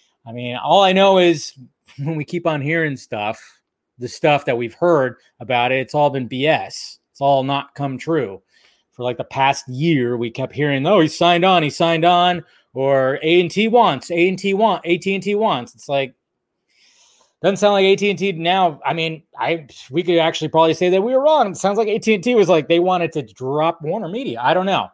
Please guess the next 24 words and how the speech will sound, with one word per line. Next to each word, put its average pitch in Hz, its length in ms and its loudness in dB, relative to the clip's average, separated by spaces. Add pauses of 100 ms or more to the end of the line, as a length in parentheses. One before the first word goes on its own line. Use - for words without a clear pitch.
It's - 680 -20
all 151 220 0
very 143 280 -2
interesting. 107 560 -14
That's 127 300 -12
all. 95 420 -8
That's 135 340 -6
all. 98 260 -18 (680)
But, 120 220 0
uh, 120 240 4
thank 151 180 0
you 143 80 -2
guys 135 240 2
for, 127 220 0
uh, 120 140 2
clicking 131 340 -2
in. 147 280 -2
What's 165 160 -12
going 135 280 0
on, 120 160 -2
Stephanie? 131 480 -4
How 120 80 -4
you 110 140 -6
doing? 127 400 -4